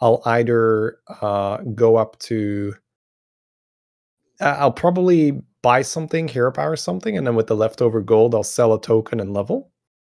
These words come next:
Because then the turn after that, I can level, sell a token, and hero power again, instead of level, sell, level the turn after. Uh, and what that allows you to do is,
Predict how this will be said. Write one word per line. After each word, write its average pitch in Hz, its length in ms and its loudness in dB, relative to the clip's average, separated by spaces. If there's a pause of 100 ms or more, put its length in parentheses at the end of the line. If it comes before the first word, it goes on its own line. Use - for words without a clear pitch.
(380)
Because 120 220 0
then 123 140 2
the 120 80 2
turn 139 240 -4
after 127 320 -2
that, 113 420 0 (440)
I 117 120 2
can 110 200 -2
level, 110 340 2
sell 107 260 -2
a 104 60 -2
token, 113 300 0
and 101 80 -8
hero 110 200 0
power 101 300 -6
again, 95 340 -10 (920)
instead 110 440 2
of 101 360 -2 (580)
level, 110 360 2
sell, 107 260 2
level 101 460 -2 (120)
the 123 60 -10
turn 107 220 -4
after. 101 420 -14 (1000)
Uh, 110 220 -2
and 120 100 2
what 127 100 4
that 135 160 4
allows 120 280 4
you 110 60 -4
to 113 100 -6
do 131 380 -2
is, 107 560 -4